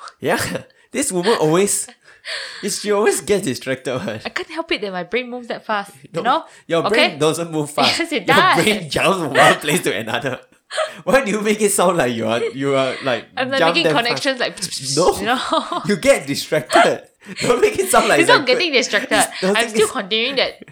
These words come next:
Speaker 2: <laughs>
Speaker 1: train
Speaker 2: Don't make
Speaker 1: of
Speaker 2: it sound
Speaker 1: thought,
Speaker 2: like it's a good thing.
Speaker 1: which is, uh, what are the advantages of being in a
Speaker 2: And sometimes we
Speaker 1: relationship?
Speaker 2: have a serious conversation. She asked me certain things, then we were walking, walking, so I start sharing my point. And next thing is like,
Speaker 1: <laughs>
Speaker 2: "Oh, look, look at that thing." Then I'm like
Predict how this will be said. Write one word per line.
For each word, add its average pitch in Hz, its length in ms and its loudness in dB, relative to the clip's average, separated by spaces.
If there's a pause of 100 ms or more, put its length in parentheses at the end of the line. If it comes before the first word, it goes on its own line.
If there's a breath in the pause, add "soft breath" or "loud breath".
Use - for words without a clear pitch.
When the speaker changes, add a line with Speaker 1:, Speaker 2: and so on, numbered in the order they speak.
Speaker 2:
<laughs> - 240 -20
Speaker 1:
train 208 220 -2
Speaker 2:
Don't 214 160 6
make - 100 2
Speaker 1:
of 269 80 -6
Speaker 2:
it 226 80 -2
sound - 40 -2
Speaker 1:
thought, 208 200 6
Speaker 2:
like 127 120 4
it's 113 80 -4
a 107 80 -2
good 107 200 -6
thing. 113 240 -8
Speaker 1:
which 214 160 -8
is, 220 220 -2
uh, 220 100 2
what 294 240 0
are 202 80 -2
the 185 100 0
advantages 202 640 -6
of 190 140 -10
being 170 180 -10
in 160 80 -12
a 160 40 -12 (120)
Speaker 2:
And 170 80 -4
sometimes 277 240 0
we 180 80 2
Speaker 1:
relationship? 151 60 4 (120)
Speaker 2:
have - 20 -4
a 131 60 2
serious 147 300 -2
conversation. 104 420 -6
She 139 140 -6
asked 151 240 -2
me 151 40 -4
certain 110 280 -6
things, 101 260 -14
then 170 140 -2
we 156 100 0
were 107 80 2
walking, 123 360 -4
walking, 107 240 -10
so 202 100 -2
I 139 80 2
start - 220 -2
sharing 117 260 -4
my - 160 -12
point. - 280 -14 (360 loud breath)
And 160 100 0
next 226 140 0
thing 240 80 -4
is 240 40 2
like, 180 240 0
Speaker 1:
<laughs> - 40 -12
Speaker 2:
"Oh, 330 320 6
look, 294 320 2
look 311 160 2
at 175 160 2
that - 260 -2
thing." 247 540 -2
Then 247 120 2
I'm 226 60 -4
like 139 220 0